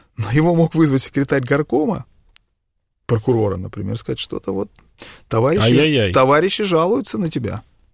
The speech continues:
Speaker 1: Вот. Но это, опять же, говорю, отдельная большая тема. Я ни в коей мере, ни в коей мере не тоскую по временам, <laughs> когда у нас была партия, причём одна.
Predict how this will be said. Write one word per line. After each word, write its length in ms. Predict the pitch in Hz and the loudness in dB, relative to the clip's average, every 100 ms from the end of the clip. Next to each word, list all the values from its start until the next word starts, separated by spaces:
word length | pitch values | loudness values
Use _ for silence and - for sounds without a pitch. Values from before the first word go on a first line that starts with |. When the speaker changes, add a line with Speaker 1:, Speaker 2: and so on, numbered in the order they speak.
| _ _ - - - - - | _ _ -20 -20 -20 -18 0
Speaker 1:
Вот. 180 | 113 120 | 2 6
Но 140 | 233 | 6
это, 200 | 202 202 | 6 2
опять 340 | 165 165 185 156 | 2 2 2 0
же, 80 | |
говорю, 160 | 143 147 | 0 -2
отдельная 320 | 135 156 147 | 0 0 0
большая 380 | 143 143 156 147 | 0 0 2 0
тема. 220 | 220 214 | 0 0
Я 40 | 143 | -2
ни 60 | |
в 40 | 139 | 0
коей 140 | 147 | 0
мере, 200 | 143 139 | 0 0
ни 240 | 135 139 135 | 0 -2 2
в 40 | |
коей 140 | 147 139 | 2 2
мере 200 | 139 131 | 2 2
не 100 | 131 | 2
тоскую 480 | - - 151 127 | 2 2 4 4
по 140 | 110 120 | 4 2
временам, 420 | 120 123 127 117 | 4 2 2 0
<laughs> 60 | - | -4
когда 160 | - | -4
у 60 | 196 | 0
нас 240 | 170 165 | 2 2
была 240 | 135 151 151 | 4 4 4
партия, 360 | 151 139 135 | 2 0 -2
причём 380 | 117 139 147 131 | -8 -8 -6 -6
одна. 300 | 143 208 294 | -4 -2 -2